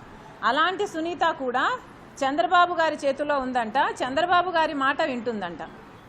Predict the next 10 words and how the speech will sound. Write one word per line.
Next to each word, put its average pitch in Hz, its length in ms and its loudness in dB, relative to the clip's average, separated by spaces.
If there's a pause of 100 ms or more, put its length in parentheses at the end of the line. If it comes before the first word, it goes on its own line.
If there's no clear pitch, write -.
(140)
షర్మిల 330 480 2 (100)
చంద్రబాబు 330 420 2
మాట 302 260 2
వింటుందంట, 269 640 -2
షర్మిలతో 311 580 -2
చేతు-, 277 300 -4 (540)
చంద్రబాబుతో 302 480 0
చేతులు 277 380 -4
కలిపిందంట 240 520 -4
షర్మిల. 226 580 -4